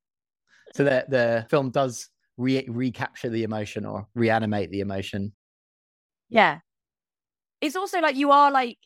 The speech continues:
Speaker 2: you give the, you, you put the film into the world, and then people will come up to you and say, like, "This is what I resonated with," or, "This is what it made me think of," or, "I thought it was about this." So you are, like, giving it away in a sense.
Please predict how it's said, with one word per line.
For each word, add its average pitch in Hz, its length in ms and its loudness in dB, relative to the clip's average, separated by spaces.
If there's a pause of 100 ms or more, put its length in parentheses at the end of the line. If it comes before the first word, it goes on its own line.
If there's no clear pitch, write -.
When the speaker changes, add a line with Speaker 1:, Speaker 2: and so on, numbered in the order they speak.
(680)
Speaker 2:
you 214 240 -16
give 247 240 -10
the, 233 120 -6
you, 196 340 -18
you 226 40 -10
put 247 160 -2
the 240 80 -6 (180)
film 240 140 2
into 214 140 0
the 202 80 -8
world, 220 320 4
and 196 100 -6
then 196 60 -4
people 202 200 -12
will 196 60 -10
come 202 160 -2
up 202 220 2
to 208 100 -4
you 185 80 -2
and 180 140 -8
say, 185 240 0
like, 160 320 -2 (560)
"This 208 200 0
is 196 120 -6
what 180 120 -4
I 165 120 2
resonated 160 500 -4
with," 151 160 -10
or, 151 80 -10
"This 156 140 -6
is 151 100 -12
what 160 100 -2
it 135 60 -4
made 147 140 -2
me 143 160 -8
think 190 260 -2
of," 147 380 0
or, 156 500 4 (400)
"I 180 160 2
thought 180 180 -2
it 160 60 -6
was 151 140 -8
about 156 320 -2
this." 202 240 -2
So 190 80 -8
you 190 180 -4
are, 214 220 6
like, 185 240 0 (960)
giving 185 320 -4
it - 80 -8
away 147 480 -2
in 156 100 -8
a 147 60 -4
sense. 131 340 -4